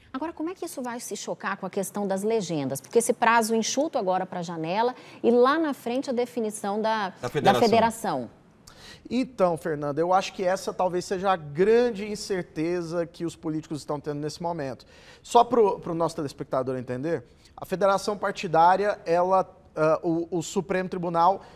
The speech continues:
Speaker 3: determinou que o prazo pra apresentação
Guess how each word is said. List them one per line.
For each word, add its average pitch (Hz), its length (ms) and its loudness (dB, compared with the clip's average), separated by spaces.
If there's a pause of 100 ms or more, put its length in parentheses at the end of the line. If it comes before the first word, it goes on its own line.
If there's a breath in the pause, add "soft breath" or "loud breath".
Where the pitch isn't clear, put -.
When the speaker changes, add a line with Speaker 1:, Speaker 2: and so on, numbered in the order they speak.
(100)
Speaker 3:
determinou 196 1000 2
que 190 580 -10
o 180 120 -2
prazo 190 480 4
pra 175 200 4
apresentação 175 920 0